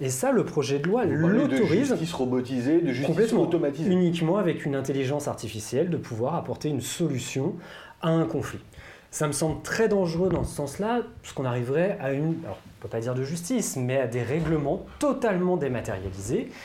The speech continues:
Speaker 1: Et le projet va tout d'abord dans ce sens-là, en le proposant, même s'il l'encadre. Attention, ce type de règlement ne sera possible que si les personnes sont informées. Et elles devront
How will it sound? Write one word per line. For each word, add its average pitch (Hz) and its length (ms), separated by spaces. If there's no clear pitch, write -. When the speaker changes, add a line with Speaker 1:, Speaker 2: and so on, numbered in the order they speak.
Speaker 1:
Et 156 60
le 143 60
projet 170 420
va 190 120
tout 175 160
d'abord 175 320
dans 127 120
ce - 100
sens-là, 156 480
en 156 60
le 156 160
proposant, 175 520
même 214 380
s'il 135 380
l'encadre. 139 500
Attention, 127 440
ce 127 160
type 175 320
de 143 80
règlement 123 400
ne 139 80
sera - 260
possible 196 460
que - 140
si 170 200
les 127 100
personnes - 360
sont 127 240
informées. 127 400
Et 113 40
elles 107 120
devront 117 400